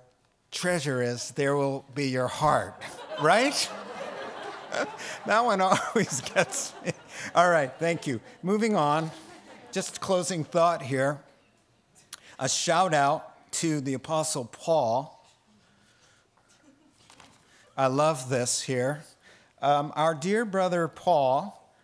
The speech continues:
writes with great wisdom about some, the same things I've been telling you about. His letters are very deep and some parts are not easy to understand, which the false teachers love to twist and distort, as they do with all parts of the Bible, to their own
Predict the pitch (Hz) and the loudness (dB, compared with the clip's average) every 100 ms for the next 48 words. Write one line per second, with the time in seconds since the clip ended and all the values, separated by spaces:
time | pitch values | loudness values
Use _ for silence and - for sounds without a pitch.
0 | _ _ _ _ 127 147 180 214 - - | _ _ _ _ -2 0 2 -2 -6 -6
1 | 160 - 156 185 208 165 151 - 147 147 | -6 -2 -2 -2 -2 -2 -2 -4 -2 -2
2 | 139 131 131 - 143 143 107 _ - 143 | 0 -2 -2 -4 -4 -4 -8 _ -20 -18
3 | 135 131 - 156 180 - 156 151 135 135 | -8 -4 -2 0 -2 -2 -2 0 -2 -2
4 | 160 147 147 135 127 127 135 127 110 104 | -4 -4 -2 -2 -2 -2 -2 -2 -2 0
5 | 135 - - 175 156 175 202 247 247 214 | -2 -6 -12 -8 -2 0 2 0 0 0
6 | 180 170 165 - 143 143 143 - 143 - | 0 0 -2 -2 -4 -2 -6 -4 -6 0
7 | 147 139 151 143 139 135 135 147 139 135 | -2 0 -4 -2 -2 -2 -4 -6 -4 -4
8 | 131 143 - - 151 131 120 175 208 _ | -6 -6 -8 -4 -2 0 -2 -4 -8 _
9 | _ - _ 147 - 139 - 170 185 - | _ -20 _ -4 -4 -6 0 0 0 -2
10 | - 160 165 147 139 143 - 120 - 220 | -4 -6 -6 -4 -2 -2 -6 -12 -2 -2
11 | 220 - 175 139 131 - 175 160 151 - | -2 -4 -6 -4 -6 -4 0 0 0 -6
12 | - - _ 143 165 170 - 175 160 156 | -20 -20 _ 0 0 0 -4 -2 0 0
13 | 131 147 143 139 131 131 151 - 139 131 | -2 -2 0 -2 0 0 -2 -2 -4 -4
14 | - 127 117 113 110 120 - 127 120 117 | -8 -6 -2 -2 -4 -6 -6 -4 -4 -4
15 | 113 | -6